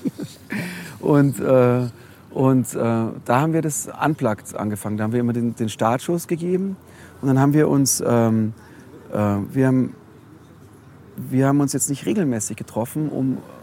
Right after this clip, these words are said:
Fortschritte zu erzielen, weil wir wussten, wenn wir uns regelmäßig sehen, dann kommen wir wieder in unsere Trigger irgendwie rein.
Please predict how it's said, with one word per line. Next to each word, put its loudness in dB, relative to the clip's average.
Fortschritte -2
zu -4
erzielen, -4
weil 0
wir 2
wussten, 0
wenn 2
wir 2
uns -4
regelmäßig 0
sehen, 2
dann 0
kommen 0
wir 2
wieder 4
in -2
unsere 0
Trigger 2
irgendwie 0
rein. 0